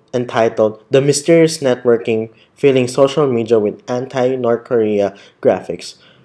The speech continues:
shown that people in the internet took notice of this problem and made anti-North Korea graphics that circled around the networking sites and social media. According to Chad O'Carroll,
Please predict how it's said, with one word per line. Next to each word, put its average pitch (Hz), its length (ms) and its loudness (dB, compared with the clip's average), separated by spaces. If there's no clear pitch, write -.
shown 165 440 4
that 120 340 4
people 185 300 4
in 170 160 4
the 147 80 -4
internet 123 520 2
took 151 240 -2
notice 113 680 -4
of 135 200 -2
this 143 180 2
problem 101 560 2
and 120 220 0
made 123 320 0
anti-North 120 1160 -4
Korea 110 320 4
graphics - 760 -2
that 131 180 4
circled 170 640 8
around 127 340 4
the 113 120 2
networking 127 680 2
sites 104 460 -6
and 101 180 -10
social 101 340 -4
media. 113 360 -6
According 208 440 4
to 202 80 2
Chad 160 340 2
O'Carroll, 113 720 2